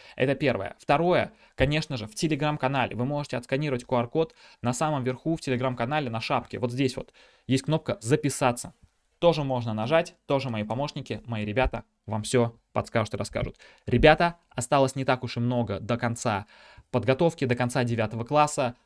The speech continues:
Пожалуйста, соберитесь, мобилизуйтесь. Есть возможность за последние дни сделать невероятный скачок в знаниях. Приходите на предбанник и желаю вам всем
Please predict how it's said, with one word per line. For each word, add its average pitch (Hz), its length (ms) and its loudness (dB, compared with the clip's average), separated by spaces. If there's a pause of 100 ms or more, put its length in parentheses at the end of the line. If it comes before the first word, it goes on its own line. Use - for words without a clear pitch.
(140)
Пожалуйста, 135 640 0 (100)
соберитесь, 151 840 0
мобилизуйтесь. 151 1000 0 (220)
Есть 135 480 2
возможность 123 580 -2
за 117 140 -2
последние 120 560 -2
дни 165 320 -4 (140)
сделать 131 380 -2
невероятный 139 840 0
скачок 120 520 -4 (220)
в 117 160 -6
знаниях. 107 480 -2 (340)
Приходите 180 440 2
на 131 80 -2
предбанник 131 520 0 (120)
и 139 80 0
желаю 135 320 0
вам 123 120 -2
всем 101 240 -6